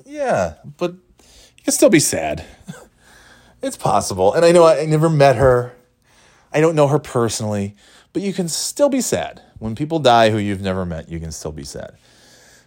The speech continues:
You know, when you see on the news a stranger who died, you know, a family dies in a horrible,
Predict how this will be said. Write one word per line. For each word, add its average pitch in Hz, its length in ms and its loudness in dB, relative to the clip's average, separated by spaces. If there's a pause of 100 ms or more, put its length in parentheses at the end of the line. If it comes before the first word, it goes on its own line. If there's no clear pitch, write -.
You 107 160 -6
know, 82 140 -4
when 101 200 -6
you 113 120 -2
see 143 180 2
on 127 120 6
the 117 60 2
news 117 280 4
a 98 80 0
stranger 117 420 2
who 101 80 0
died, 101 480 4
you 104 80 -4
know, 90 140 0
a 80 40 -4
family 117 380 -2
dies 104 300 2
in 98 80 -2
a 87 80 -2
horrible, 95 580 -2